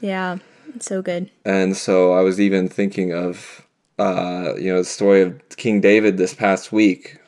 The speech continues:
Speaker 2: It's like the one man that God specifically said, "This is a man after my own heart."
Speaker 1: Yeah.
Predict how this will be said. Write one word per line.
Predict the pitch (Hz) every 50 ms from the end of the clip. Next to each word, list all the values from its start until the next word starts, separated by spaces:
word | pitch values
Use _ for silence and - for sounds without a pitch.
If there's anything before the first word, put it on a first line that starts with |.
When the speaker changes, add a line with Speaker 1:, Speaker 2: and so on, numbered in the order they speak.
| _
Speaker 2:
It's | - - 95 -
like | 98 92 92 92 -
the | 95 92
one | 95 101 104 104 104
man | 104 98 101 101 98 95
that | 95 90 95
God | 95 92 95 95 92 92 92
specifically | - - - - 98 - - - 101 101 104 101 104 98
said, | 92 - 95 92
"This | 95 98 - -
is | 110 104
a | 92
man | 95 95 95 98 98
after | 98 90 92 - - - 92 90
my | 92 90 87 87 87
own | 90 98 110 107 98
heart." | 95 90 90 87 90 92 - _ _
Speaker 1:
Yeah. | 220 202 - 98